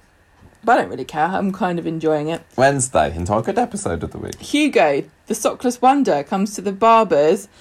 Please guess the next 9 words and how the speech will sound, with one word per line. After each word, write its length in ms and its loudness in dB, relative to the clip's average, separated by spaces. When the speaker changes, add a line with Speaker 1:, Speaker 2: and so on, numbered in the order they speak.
Speaker 1:
and 140 -4
he 220 -2
has, 520 -2
he's 260 -2
going, 220 -2
"I've 380 4
been 160 2
rejected 680 -2
from 380 -4